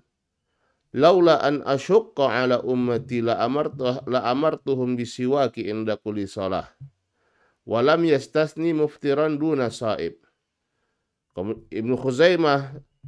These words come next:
radhiyal-, eh, rahimahullahu ta'ala berkata dalam sahihnya, ikhbar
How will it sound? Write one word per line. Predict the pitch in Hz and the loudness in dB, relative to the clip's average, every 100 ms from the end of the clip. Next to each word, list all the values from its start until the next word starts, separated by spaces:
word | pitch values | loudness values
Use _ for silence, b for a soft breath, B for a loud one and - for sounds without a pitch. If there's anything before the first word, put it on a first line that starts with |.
| - _ | -20 _
radhiyal-, | 95 107 127 135 135 | -8 -2 0 0 0
eh, | 127 127 | 2 2
rahimahullahu | 127 151 160 143 135 147 151 143 | 2 0 -2 -2 0 2 2 0
ta'ala | 139 143 127 | -2 -2 -2
berkata | 123 143 143 131 | -4 -6 -4 -2
dalam | 123 123 123 | -2 -2 -4
sahihnya, | 131 120 170 156 131 123 - _ _ _ _ _ _ _ _ _ _ _ _ _ _ _ _ _ | -6 -2 -2 -2 -6 -6 -12 _ _ _ _ _ _ _ _ _ _ _ _ _ _ _ _ _
ikhbar | 151 139 135 180 170 143 143 | -2 -2 2 4 6 6 4